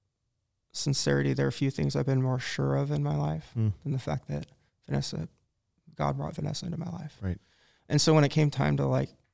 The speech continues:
Speaker 1: "Do you wanna spend the rest?" I, I was just like, I knew that she was absolutely,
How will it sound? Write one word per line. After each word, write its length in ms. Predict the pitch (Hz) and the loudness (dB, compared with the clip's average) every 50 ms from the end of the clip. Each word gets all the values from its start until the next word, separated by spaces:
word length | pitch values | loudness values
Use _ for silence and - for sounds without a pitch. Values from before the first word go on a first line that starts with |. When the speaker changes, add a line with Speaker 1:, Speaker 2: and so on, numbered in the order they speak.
| _ _ _ _ _ _ _ | _ _ _ _ _ _ _
Speaker 1:
"Do 80 | - | 0
you 60 | 143 139 | 2 2
wanna 160 | 139 135 139 | 4 2 2
spend 200 | 139 - 143 139 135 | 0 0 0 0 2
the 40 | |
rest?" 220 | 135 135 135 - - - | 2 0 0 -2 -2 -2
I, 120 | 143 139 | -2 0
I 80 | 139 139 | 0 0
was 120 | 135 135 | -2 -2
just 200 | 135 135 - - | -4 -4 -6 -4
like, 160 | - 139 139 139 - | -4 -4 -4 -4 -2
I 80 | - 139 | 0 0
knew 340 | 135 131 131 135 135 135 131 | 2 2 2 2 2 2 2
that 160 | 135 135 - | 0 0 -2
she 260 | - - - - 135 | -2 -2 -2 0 0
was 480 | 135 131 143 135 131 127 131 135 - - - | 0 0 0 0 0 0 -2 -4 -6 -10 -6
absolutely, 880 | - 135 131 139 - - - 139 143 147 - - - 151 147 151 156 151 | -4 -2 -2 -2 -4 -6 -6 -4 -4 -4 -4 -4 -4 -2 -2 -4 -6 -8